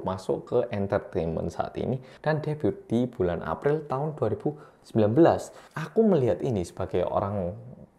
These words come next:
Korea yang tinggal di Seoul ya, Yongdok itu sungguhan kuampung banget ya. Jadi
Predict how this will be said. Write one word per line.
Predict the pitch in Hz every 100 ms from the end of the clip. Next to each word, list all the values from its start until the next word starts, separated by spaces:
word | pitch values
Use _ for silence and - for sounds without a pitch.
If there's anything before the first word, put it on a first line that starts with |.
| -
Korea | 95 98 95 92 90
yang | 87
tinggal | 98 98 85
di | -
Seoul | 90 131 120 87
ya, | - 104 110
Yongdok | 110 117 -
itu | 208
sungguhan | 202 123 95 85
kuampung | - 123 143 151 147 139 123
banget | 90 85 -
ya. | 87 110
Jadi | 156